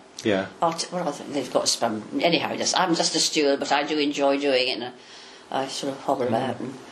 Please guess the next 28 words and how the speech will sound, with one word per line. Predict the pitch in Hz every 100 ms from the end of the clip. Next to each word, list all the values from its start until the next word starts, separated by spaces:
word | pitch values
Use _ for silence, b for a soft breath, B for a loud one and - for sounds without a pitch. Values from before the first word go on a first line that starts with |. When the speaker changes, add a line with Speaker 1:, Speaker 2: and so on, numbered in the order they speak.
| B B B B B -
Speaker 1:
Now, | 131
there | 135
was | 135 135
a | 135
Speaker 2:
chat | -
to |
people. | 170 190
Speaker 1:
few | 151 110
years | 95 98 -
when | 120 117 117 117 120
I | 117
think | - 139 131
a | 120
repertory | 131 139 151 131
company | 127 123 113 113 110
who | 113 107
had | 113 110
ha-, | 123 135
had | - 139 139
previously | - 135 120 - 117
come | 120 113
to | 107
the | 107
Little | 117 127 107
Theatre | - 101 92 104
in | 98
Sheringham | 98 117 110 90 85
Speaker 2:
Yeah. | 160 143